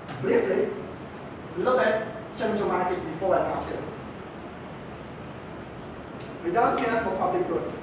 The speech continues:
and public safety, or even aesthetic of society. We don't care for those, but we care for those.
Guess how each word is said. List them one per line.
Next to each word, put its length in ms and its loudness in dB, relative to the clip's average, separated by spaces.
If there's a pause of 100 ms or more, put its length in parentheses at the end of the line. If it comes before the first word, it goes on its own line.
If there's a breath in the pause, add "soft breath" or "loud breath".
(300)
and 220 -4
public 220 -2
safety, 320 -2 (120)
or 320 2 (160)
even 180 0 (240)
aesthetic 520 0
of 100 -4
society. 420 -4 (300)
We 80 -6
don't 220 -4
care 220 4
for 140 2
those, 240 6
but 180 2
we 80 -4
care 160 6
for 160 6
those. 260 2